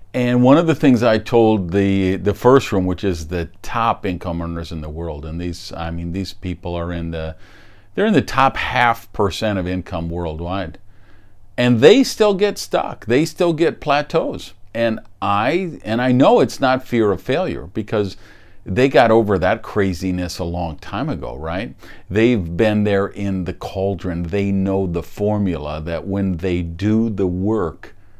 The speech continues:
in their business, when they do their work on themselves, the breakthroughs happen, the results happen.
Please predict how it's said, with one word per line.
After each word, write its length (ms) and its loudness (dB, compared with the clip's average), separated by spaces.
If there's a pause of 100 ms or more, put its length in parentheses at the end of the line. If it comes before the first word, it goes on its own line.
(380)
in 240 0
their 160 0
business, 500 0
when 120 -2
they 120 -2
do 220 -2
their 160 0
work 320 -2 (100)
on 280 -4
themselves, 800 -4 (800)
the 80 0
breakthroughs 640 2
happen, 440 -6
the 80 -6
results 480 -4
happen. 440 -12